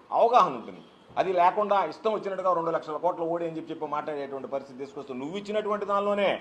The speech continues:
మేము ఇచ్చినటువంటి లెక్కలు కాదు, మీ ప్రభుత్వం, కూటమి ప్రభుత్వం ఇచ్చినటువంటి లెక్కల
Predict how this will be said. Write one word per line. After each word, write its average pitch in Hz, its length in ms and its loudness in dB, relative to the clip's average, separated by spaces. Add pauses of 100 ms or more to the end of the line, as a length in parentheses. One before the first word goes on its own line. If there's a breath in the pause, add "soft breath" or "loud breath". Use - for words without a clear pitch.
(400)
మేము 180 160 4
ఇచ్చినటువంటి 202 440 -4
లెక్కలు 180 280 -2
కాదు, 180 180 4 (460)
మీ 170 160 2
ప్రభుత్వం, 208 400 2
కూటమి 202 300 2
ప్రభుత్వం 196 360 -2
ఇచ్చినటువంటి 180 400 -6
లెక్కల 180 220 -2